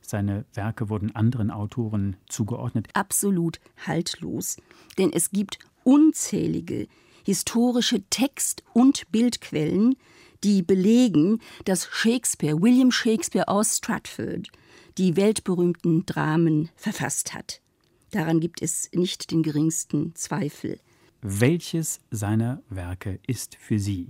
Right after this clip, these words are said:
Speaker 1: die Fachfrau, das für Shakespeare typischste?
Speaker 2: Ich würde die Frage eigentlich etwas erweitern und, ähm,
Speaker 1: Aber nicht zeitlich.
Speaker 2: hinzufügen, nein, nein. Äh, <laughs> welches seiner Werke ist das typischste und am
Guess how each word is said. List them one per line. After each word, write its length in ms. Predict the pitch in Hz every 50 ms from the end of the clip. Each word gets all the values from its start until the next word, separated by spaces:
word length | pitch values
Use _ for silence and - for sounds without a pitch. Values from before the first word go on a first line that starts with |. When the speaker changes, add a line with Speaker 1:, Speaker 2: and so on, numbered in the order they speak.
| 147 -
Speaker 1:
die 80 | - 107
Fachfrau, 640 | - - 120 104 - - - - 101 92 87 90 90 -
das 180 | 110 101 -
für 320 | - - - 104 101 101 - -
Shakespeare 840 | - - - - 127 131 135 - - - _ - 110 104 104 107 - _ _ _ -
typischste? 540 | - - - - 85 - - - - - - - _ _ _ _ _ _ _ _ _
Speaker 2:
Ich 220 | - 113 - - 196
würde 240 | 220 269 247 254
die 120 | 202 220 202
Frage 440 | - - - - 185 - 233 - - -
eigentlich 500 | - 214 226 254 254 - 320 - - -
etwas 320 | 233 - - 202 - -
erweitern 960 | - - 165 160 156 151 - - - - - - - 175 170 170 202 247 - - _ -
und, 540 | - 180 190 190 185 185 180 - - - -
ähm, 320 | - 226 220 165 170 170 156
Speaker 1:
Aber 160 | 117 117 117
nicht 180 | 139 156 - -
zeitlich. 320 | - 113 107 - - 220
Speaker 2:
hinzufügen, 500 | 214 208 - - 262 247 - 285 240 226
nein, 120 | 202 214
nein. 200 | 220 165 147 - - - - - - - -
Äh, 200 | 180 185 190 - 233 - - - 233 - -
<laughs> 300 | - 330 - - 233 196
welches 460 | - 202 185 202 240 254 - 262 -
seiner 260 | - 180 175 170 156
Werke 300 | 165 160 190 202 - -
ist 220 | - 170 - - 160
das 180 | 165 - - - -
typischste 1040 | - - 208 202 202 - - - 247 247 - - - - - - 294 277 294 311 320 _ _ _ _ _ _ _ _ -
und 600 | - 247 277 285 302 330 339 330 - - - - - _ _ - - _ - - - _
am 160 | - 226 202